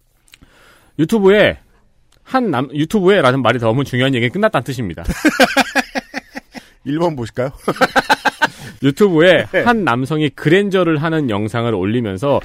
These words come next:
Speaker 2: 네.
Speaker 1: 입당 시험이라고 동영상을 올렸어요.
Speaker 2: 음.
Speaker 1: 그래서 사람들에게 비웃음을 좀 많이 당했는데
Speaker 2: 네.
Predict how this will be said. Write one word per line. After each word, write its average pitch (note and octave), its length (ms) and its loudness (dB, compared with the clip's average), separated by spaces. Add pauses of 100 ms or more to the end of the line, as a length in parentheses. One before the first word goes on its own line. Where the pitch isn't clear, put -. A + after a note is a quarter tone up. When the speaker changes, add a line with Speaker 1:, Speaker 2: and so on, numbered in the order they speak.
(100)
Speaker 2:
네. - 60 -12 (140)
Speaker 1:
입당 G3+ 380 2
시험이라고 D#3 460 0
동영상을 A2+ 460 -4
올렸어요. G#2 800 0
Speaker 2:
음. G2+ 240 -12
Speaker 1:
그래서 A2+ 160 -2
사람들에게 F3+ 520 2
비웃음을 C3 1000 2
좀 A2+ 140 -4
많이 F#2+ 240 -2
당했는데 A#2+ 920 0
Speaker 2:
네. F2+ 240 -16